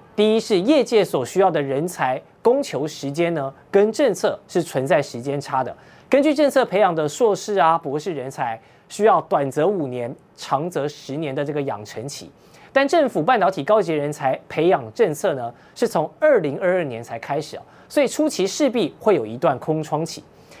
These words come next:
那第二点就是半导体产业生态圈不均衡的这个风气，毕业生都只想挤进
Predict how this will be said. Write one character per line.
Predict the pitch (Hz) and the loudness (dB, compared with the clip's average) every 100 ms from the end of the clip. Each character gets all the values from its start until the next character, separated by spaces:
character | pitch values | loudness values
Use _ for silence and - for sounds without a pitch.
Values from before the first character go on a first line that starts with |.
| - | -2
那 | 247 | 0
第 | 277 311 | 4 6
二 | 269 | 6
点 | 196 185 | 4 2
就 | 170 | 2
是 | 190 | 2
半 | 202 226 | 2 2
导 | 175 170 | 2 2
体 | 165 | 0
产 | 165 143 | -6 -4
业 | 143 | -2
生 | 151 165 | -2 -2
态 | 160 147 | 0 -2
圈 | 151 151 - - | 0 -4 -4 -4
不 | 185 | -4
均 | - 170 | -2 -4
衡 | 175 120 | -4 -6
的 | 117 | -6
这 | 135 | -8
个 | 120 | -6
风 | 135 139 | -6 -6
气， | - - - - - | -6 -10 -12 -20 -8
毕 | - 220 | 2 6
业 | 214 | 6
生 | 208 202 - _ - | 6 2 0 _ 2
都 | 269 | 4
只 | 302 - 190 | 4 0 2
想 | 190 113 - | 2 0 -6
挤 | - 135 | -4 -4
进 | 120 196 | 0 -2